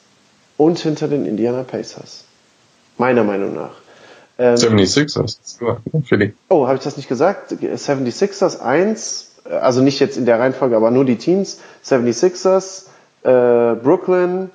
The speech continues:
Speaker 1: Indiana
Speaker 2: Bucks.
Speaker 1: und die Bucks. Auf vier. Ich würd Toron-, äh, Boston aktuell als fünftbestes Team sehen. Nur vom Papier her kann's, ne, muss man alles so sehen. Aber das ist nicht das, was die Danny Ainge-Ära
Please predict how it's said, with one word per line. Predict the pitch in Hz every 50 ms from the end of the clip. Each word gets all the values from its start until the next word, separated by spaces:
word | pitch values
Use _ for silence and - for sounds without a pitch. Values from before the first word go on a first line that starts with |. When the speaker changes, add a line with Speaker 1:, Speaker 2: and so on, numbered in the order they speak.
| _ _ _ _ _ _ _ _ _
Speaker 1:
Indiana | - 135 127 120 123 131 139 156 165 170 165 170 170 -
Speaker 2:
Bucks. | 107 107 - - - - - _ _ _ _ _
Speaker 1:
und | - 131 127
die | 139
Bucks. | 127 - 110 104 - - - -
Auf | 120 -
vier. | - - 160 175 160 -
Ich | 135 120 -
würd | 147 202 226 - -
Toron-, | - 147 139 143 151 147 -
äh, | 131 135 131
Boston | 117 - - 135 151 147 - - 151 131
aktuell | - 139 135 - 160 113 120 135 131
als | - 101 120 - -
fünftbestes | - 147 147 147 - - 147 135 131 - - 127 - -
Team | - - 156 180 196 190
sehen. | 175 175 196 196 202 208 190 - -
Nur | 131 127 139 135
vom | - 110 104 104
Papier | - 87 - - - 156
her | 147 147 147
kann's, | - 117 117 110 - - -
ne, | - 117 123 135 139 - - -
muss | - 120 117 - -
man | 101 98
alles | 107 107 - -
so | 110 101
sehen. | 107 131 147 147 - -
Aber | 110 113 123 123 139 143 147 147 - - - - - - - - - - - - _ _ _
das | - 104 107 - -
ist | 147 143
nicht | 165 165 156 -
das, | 170 170 175 170
was | 160 156 160
die | - 170 143
Danny | 147 151 151 151 139 127
Ainge-Ära | 143 151 156 151 - - 139 151 147 143 147 147 147 147 147 143